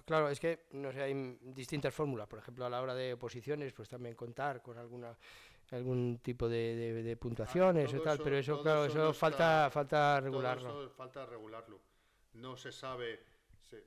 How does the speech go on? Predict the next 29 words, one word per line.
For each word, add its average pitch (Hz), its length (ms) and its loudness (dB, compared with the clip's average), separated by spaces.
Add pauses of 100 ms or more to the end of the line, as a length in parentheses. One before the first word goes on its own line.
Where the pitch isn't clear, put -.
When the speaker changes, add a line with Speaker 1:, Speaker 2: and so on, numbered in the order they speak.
(260)
Speaker 2:
sí - 240 -20
que 123 140 -16
se 123 160 -14
ha - 20 -10
hablado 127 480 -10
como 107 640 -16
que 110 140 -14
va 113 140 -12
a 113 60 -16
tener, 113 460 -12
eh, 113 320 -14
se, 120 160 -20 (320)
va 120 60 -12
a 120 40 -18
tener 117 320 -16 (360)
repercusión 117 920 -10 (400)
en 117 220 -12
la 110 480 -8
competencia 117 640 -14
digital, 110 920 -10 (420)
o 117 80 -16
sea, 117 180 -14 (120)
en, 113 140 -16
en 110 220 -20
la 107 120 -16
carrera 113 320 -12
profesional, 131 880 -12 (460)
en 107 340 -20
distintos 107 880 -18